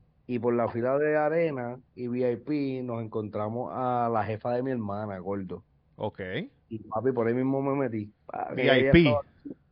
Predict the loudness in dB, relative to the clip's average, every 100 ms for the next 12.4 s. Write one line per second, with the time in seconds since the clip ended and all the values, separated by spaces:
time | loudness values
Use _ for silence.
0 | _ -20 -20 _ _ _ 0 4 4 4
1 | 2 2 2 0 2 2 -2 -4 -10 -8
2 | -8 -6 -8 -4 0 2 4 4 2 0
3 | -2 -6 -12 -14 -14 -14 _ _ _ _
4 | -4 -4 -2 2 4 6 4 2 -4 _
5 | _ -8 -2 0 0 0 0 0 -4 -2
6 | -2 0 -2 -4 -6 -4 -6 -4 -4 -4
7 | -2 -2 0 0 -2 -2 -4 -4 -4 -2
8 | -2 -2 -2 -4 -4 -4 -2 -2 -4 _
9 | _ _ _ _ _ _ -6 -4 -2 -2
10 | -2 -2 -2 -2 -2 -2 -4 -4 -4 -6
11 | -6 -4 0 0 0 0 -2 -2 -2 -4
12 | -4 -4 -4